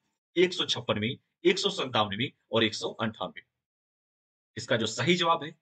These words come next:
एक सौ संतानवे, वन फिफ्टी सेवन। ऐसे क्वेश्चन परीक्षा में देखने को हमेशा मिला है यूपीपीसीएस की परीक्षा में। आइए बात करते हैं।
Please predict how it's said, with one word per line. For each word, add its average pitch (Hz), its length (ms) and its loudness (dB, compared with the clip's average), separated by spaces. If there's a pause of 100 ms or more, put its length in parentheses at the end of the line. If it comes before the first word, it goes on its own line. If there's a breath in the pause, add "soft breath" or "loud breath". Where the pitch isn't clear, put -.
(100)
एक 165 220 2
सौ - 180 -2 (180)
संतानवे, 90 580 -6 (540)
वन 135 140 -2
फिफ्टी 123 320 -10
सेवन। - 320 -6 (1500)
ऐसे 131 160 0
क्वेश्चन 170 320 0
परीक्षा 123 300 -2
में 113 140 0
देखने 110 220 0
को 110 200 -10 (320)
हमेशा 107 300 -2
मिला 113 200 2
है 107 140 -4
यूपीपीसीएस 95 480 -12
की 175 120 -14
परीक्षा - 360 -8
में। - 80 -20 (1160)
आइए 127 340 4
बात 92 200 -4
करते - 240 -20
हैं। - 60 -20